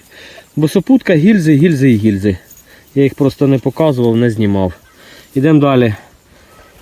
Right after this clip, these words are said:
Ось, як бачите, це скіфський хрестик. <laughs>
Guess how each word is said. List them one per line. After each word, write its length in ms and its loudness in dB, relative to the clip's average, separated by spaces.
Ось, 180 -6
як 100 -2
бачите, 480 -4
це 220 0
скіфський 540 -4
хрестик. 640 -4
<laughs> 640 -4